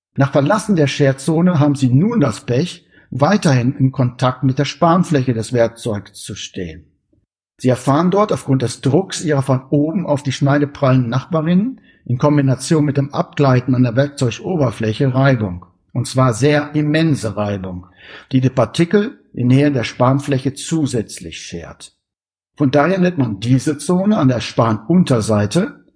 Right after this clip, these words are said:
auch die sekundäre Scherzone.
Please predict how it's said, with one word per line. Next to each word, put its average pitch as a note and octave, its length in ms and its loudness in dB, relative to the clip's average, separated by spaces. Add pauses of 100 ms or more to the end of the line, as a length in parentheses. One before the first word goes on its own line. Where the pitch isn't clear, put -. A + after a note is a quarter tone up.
(180)
auch B2 200 0
die D3 340 -2
sekundäre G#2+ 920 0
Scherzone. F#2 800 -4